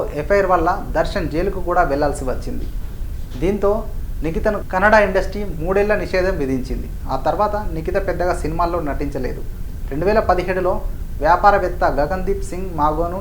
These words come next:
నిఖిత పెళ్లి చేసుకుంది. ఏదేమైనా కూడా ఇలా కట్టుకున్న భార్యను కాదని వేరే అమ్మాయిలతో ఇలాంటి పనులకు పాల్పడే వారికి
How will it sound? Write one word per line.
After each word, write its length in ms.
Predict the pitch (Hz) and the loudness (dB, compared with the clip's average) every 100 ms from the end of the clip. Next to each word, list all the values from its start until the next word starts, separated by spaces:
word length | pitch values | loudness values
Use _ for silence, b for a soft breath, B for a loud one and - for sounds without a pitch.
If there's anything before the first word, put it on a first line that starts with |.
| 165 | -4
నిఖిత 220 | 147 175 185 185 - - | -2 -2 -2 -2 -8 -4
పెళ్లి 200 | 160 165 151 | -2 -2 -2
చేసుకుంది. 420 | 131 - - - - - - 165 | -2 -2 -4 -4 -4 -6 -2 2
ఏదేమైనా 480 | 165 196 214 208 202 196 | 4 4 4 4 4 4
కూడా 180 | 185 196 180 - | 4 4 2 -2
ఇలా 140 | 160 156 160 | 2 4 4
కట్టుకున్న 360 | 160 190 208 175 | 2 0 0 4
భార్యను 300 | 170 175 143 165 | 4 4 2 4
కాదని 320 | 160 170 175 135 | 4 2 -2 -4
వేరే 220 | 151 180 190 165 | -2 2 2 2
అమ్మాయిలతో 520 | 170 165 160 175 170 - - - - | 2 2 0 0 0 -2 -4 -6 -2
ఇలాంటి 280 | 160 208 208 - | 4 4 4 0
పనులకు 340 | 180 180 175 165 | 0 0 0 2
పాల్పడే 380 | 165 165 170 165 156 | 2 2 0 2 2
వారికి 260 | 156 170 | 0 -2